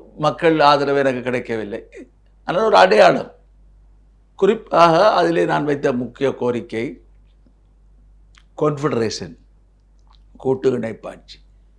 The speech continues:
நாங்கள் ஒரு நாடு, அவர்கள் ஒரு நாடு, ரெண்டும் சேர்ந்து ஒரு பொது, ஒரு அரசியலமைப்பு என்பது போல. இ-,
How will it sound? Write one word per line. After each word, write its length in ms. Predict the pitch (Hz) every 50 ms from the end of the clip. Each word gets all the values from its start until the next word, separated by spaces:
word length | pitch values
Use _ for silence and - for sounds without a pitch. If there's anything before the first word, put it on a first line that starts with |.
| _ _ _ _ _ _ _ _ _ - - _ _ _ _ _ _ _
நாங்கள் 320 | 120 127 139 143 143 143
ஒரு 140 | 139 135 123
நாடு, 260 | 123 123 120 127 123 143
அவர்கள் 300 | 139 131 123 123 123 120
ஒரு 60 | 113 110
நாடு, 260 | 113 107 110 113 127
ரெண்டும் 300 | 127 123 120 120 113 98
சேர்ந்து 360 | 101 101 104 101 98 98 120 127 214 - _ _ _ _ _ _ _ _ _ _ _ _ _ _ 403 381 - - -
ஒரு 240 | - - 135 392
பொது, 280 | - - - 240 226 120 104 - - - - _ _ _ - - - -
ஒரு 160 | 113 110 113 113
அரசியலமைப்பு 600 | 113 110 110 - 110 104 104 104 101 98 - 101
என்பது 280 | 101 92 92 92 90
போல. 260 | 87 92 92 82 - - _ _ _ _ _ _ _ _ _ _ _
இ-, 240 | 131 131 139 -